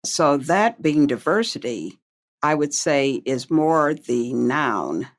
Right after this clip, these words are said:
The verb would be inclusion. And inclusion is how you leverage those differences and similarities to benefit a business or to benefit a nonprofit or an organization or a community.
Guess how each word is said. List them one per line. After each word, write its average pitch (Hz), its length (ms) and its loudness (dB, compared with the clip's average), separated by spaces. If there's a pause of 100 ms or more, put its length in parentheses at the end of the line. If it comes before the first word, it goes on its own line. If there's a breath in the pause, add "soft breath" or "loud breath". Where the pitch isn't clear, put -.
The 156 180 -4
verb 127 720 0 (280)
would 139 240 -4
be 98 420 -2 (420)
inclusion. 120 800 -2 (180)
And 131 140 0
inclusion 135 680 -2
is 131 240 -6
how 135 160 0
you 120 200 -4
leverage 120 600 -2
those 117 260 -4
differences 117 680 -6
and 120 180 -4
similarities 113 920 -6 (300)
to 160 100 0
benefit 156 540 0
a 175 60 -2
business 190 640 -6
or 135 140 -4
to 135 80 -8
benefit 143 500 -2
a 139 60 -4
nonprofit 135 760 -2
or 110 120 -4
an 120 100 -6
organization 107 880 -6 (320)
or 123 140 0
a 110 60 -2
community. 110 720 -4